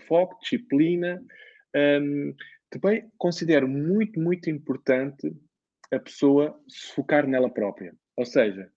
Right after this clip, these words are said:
fazer, ter, sei lá, um hobby que goste, que lhe faça sentir bem, fazer meditação, isto tudo para lidar de uma forma melhor com o stress. Tudo aquilo que possa atenuar a ansiedade, fazendo aquilo que gosta, hum, vai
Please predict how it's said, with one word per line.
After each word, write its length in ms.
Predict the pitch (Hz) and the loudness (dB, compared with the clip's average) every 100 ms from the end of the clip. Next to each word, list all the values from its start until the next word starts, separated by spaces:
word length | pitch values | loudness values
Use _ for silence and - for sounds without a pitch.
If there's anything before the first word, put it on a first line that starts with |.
| _ _ _ | _ _ _
fazer, 480 | 131 123 135 120 - _ _ | -4 2 4 4 0 _ _
ter, 300 | - 117 120 - _ - | 0 0 -2 -12 _ -2
sei 100 | 127 | 0
lá, 120 | 104 | 2
um 100 | 113 | 2
hobby 520 | 131 135 123 123 120 - _ - | 6 6 4 0 -2 -8 _ -10
que 120 | 113 | -2
goste, 480 | 123 127 127 - - | 4 4 4 -2 -12
que 80 | - | -12
lhe 60 | |
faça 240 | - 123 117 | -8 -10 -10
sentir 380 | - 117 117 107 | -10 -6 -4 -2
bem, 360 | 131 131 127 120 _ _ _ | -2 -2 -4 -12 _ _ _
fazer 220 | 120 127 | -4 0
meditação, 840 | 120 117 117 - - 135 135 131 131 _ _ | 2 0 -2 -8 -8 -4 -4 -4 -8 _ _
isto 200 | 139 - | -8 -4
tudo 240 | - 160 165 | -2 -2 -2
para 180 | 156 151 | -2 2
lidar 540 | 143 139 135 139 147 147 _ - | 2 2 0 0 -2 -4 _ -8
de 80 | 131 | -6
uma 140 | 135 | -4
forma 200 | 143 135 | -2 -2
melhor 200 | 139 135 | -2 -4
com 120 | - | -8
o 20 | |
stress. 400 | 123 - 110 104 - | -8 -2 -2 -2 -4
Tudo 140 | 151 | -2
aquilo 200 | 160 170 | 0 -2
que 140 | - - | -8 -6
possa 260 | 156 151 | -6 -4
atenuar 460 | 135 - 160 156 147 | -8 -6 -6 -2 -2
a 80 | 135 | -4
ansiedade, 640 | 127 - 127 127 139 151 - - _ _ | -8 -4 -2 0 -2 -4 -8 -20 _ _
fazendo 280 | 131 123 143 | -4 0 -2
aquilo 220 | 123 135 | -2 -4
que 120 | - | -6
gosta, 540 | - 131 143 143 156 156 _ _ _ _ _ _ _ _ _ 131 | 0 2 0 -2 -6 -6 _ _ _ _ _ _ _ _ _ -2
hum, 500 | 123 127 127 127 131 _ _ _ _ _ _ _ _ - | 0 0 0 -2 -6 _ _ _ _ _ _ _ _ -14
vai 380 | 117 139 151 | 2 2 2